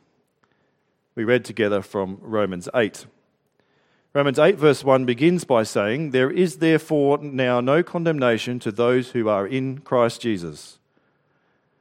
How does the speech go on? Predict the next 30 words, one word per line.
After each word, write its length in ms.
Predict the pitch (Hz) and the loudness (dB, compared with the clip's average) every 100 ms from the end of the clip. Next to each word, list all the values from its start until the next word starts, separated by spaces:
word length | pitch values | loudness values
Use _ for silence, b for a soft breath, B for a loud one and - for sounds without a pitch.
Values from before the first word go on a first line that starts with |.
| _ | _
But 140 | 110 113 | -4 0
then 180 | 143 | 2
these 180 | 139 120 | 2 2
verses 420 | 123 123 117 107 | 2 2 0 -6
go 240 | - 107 131 | 0 0 0
on 140 | 143 | -4
to 100 | 131 | -4
explain 720 | 113 - - 139 104 104 113 131 - | -6 -6 -6 -4 -2 -6 -10 -14 -12
that 160 | - | -10
we 180 | 117 113 | -8 -8
are, 420 | 117 110 104 101 - _ _ _ _ _ _ _ _ _ | -2 0 0 -4 -12 _ _ _ _ _ _ _ _ _
that 140 | 110 101 | -4 -2
we 140 | 107 | 0
are 160 | 104 113 | 2 2
in 140 | 160 | -2
Christ 400 | - 98 92 - | -2 -2 -2 -4
Jesus 520 | 90 85 123 143 - _ _ _ _ | -10 -8 -8 -10 -14 _ _ _ _
through 320 | _ 143 135 135 | _ 0 0 0
the 120 | 110 | -2
work 500 | 123 160 110 - - | 0 0 -2 -6 -10
of 160 | 101 92 | -10 -8
the 100 | 92 | -4
Holy 260 | 95 90 | -4 -4
Spirit, 420 | 85 - 151 92 - _ _ _ _ _ _ _ _ _ _ - | -10 -6 -4 -4 -8 _ _ _ _ _ _ _ _ _ _ 0
and 260 | 139 139 | 0 2
that 140 | 135 131 | 0 4
we 100 | 139 | 4
are 160 | 127 | 6
also 300 | 147 156 127 | 4 2 -2
changed 720 | 113 - 185 170 101 85 - | -2 -2 -2 -2 -4 -8 -16